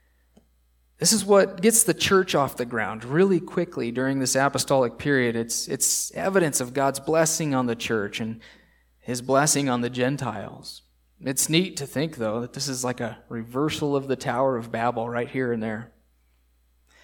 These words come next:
But, um, I'm one of the guys that, and I don't know if anybody here thinks differently, but I don't see any real reason to think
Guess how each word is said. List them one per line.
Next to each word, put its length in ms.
But, 320
um, 400
I'm 200
one 140
of 80
the 100
guys 460
that, 180
and 180
I 100
don't 140
know 240
if 120
anybody 360
here 160
thinks 280
differently, 520
but 320
I 60
don't 380
see 340
any 160
real 200
reason 340
to 100
think 640